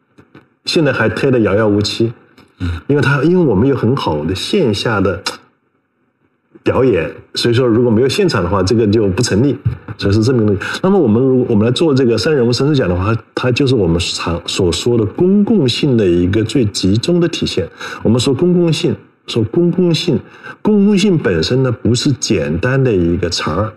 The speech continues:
Speaker 1: 或者一个简单的一个传播，或者一个简单的自我标榜，它是有一系列的手段来构成的，有一系列的制度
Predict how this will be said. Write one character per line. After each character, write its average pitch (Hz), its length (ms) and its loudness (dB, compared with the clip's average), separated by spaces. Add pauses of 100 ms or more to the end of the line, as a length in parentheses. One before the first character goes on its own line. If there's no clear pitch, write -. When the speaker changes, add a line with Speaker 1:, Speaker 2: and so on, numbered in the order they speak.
Speaker 1:
或 - 140 -2
者 107 100 2
一 101 140 2
个 113 120 2
简 82 400 -2
单 123 200 0
的 117 100 2
一 92 120 0
个 92 100 -2
传 90 300 -2
播， 135 200 -2 (420)
或 107 80 0
者 117 100 2
一 117 60 2
个 117 100 2
简 98 260 0
单 110 140 2
的 120 60 2
自 120 160 -2
我 101 100 0
标 139 240 -2
榜， 101 140 -4 (260)
它 - 120 -4
是 147 160 0
有 113 120 2
一 123 200 2
系 - 360 -2
列 104 440 2
的 - 180 -4 (520)
手 - 380 -2
段 156 280 -2
来 - 80 -4
构 101 180 -2
成 85 200 -4
的， 87 100 -2
有 90 160 2
一 120 140 2
系 175 200 0
列 147 80 2
的 104 120 0
制 226 260 0
度 110 160 -2